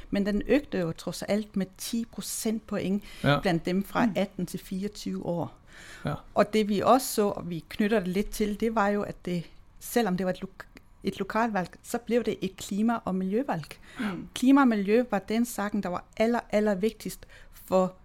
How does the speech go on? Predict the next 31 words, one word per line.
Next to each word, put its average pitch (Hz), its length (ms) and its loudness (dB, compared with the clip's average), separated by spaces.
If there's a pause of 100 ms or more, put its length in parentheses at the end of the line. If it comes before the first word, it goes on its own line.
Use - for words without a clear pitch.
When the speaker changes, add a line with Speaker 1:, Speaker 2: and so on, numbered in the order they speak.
(320)
Speaker 1:
de 214 80 0
fleste 202 480 0
vælgerne. 170 440 -2 (340)
Så - 140 4
er 226 120 12
der 269 100 6
nogle 202 200 6
nuancer, 175 380 4
som 180 180 -4
også 190 220 2
er - 20 0
interessante. - 500 -4 (220)
Speaker 2:
Mm. 147 200 4
Speaker 1:
De 208 160 0
unge 226 180 8
kvinder 233 340 2 (600)
havde 175 180 2
i 170 40 -2
større 247 420 6
grad 196 320 4
interesse 175 540 0 (260)
for 185 240 0 (120)
miljø 190 360 0
og - 80 -2
klima, 190 260 -2
blev, 180 340 -2 (220)
og 254 240 4
blev 202 200 0
mobiliseret 180 760 -4
af 170 80 -6
det. 220 160 -2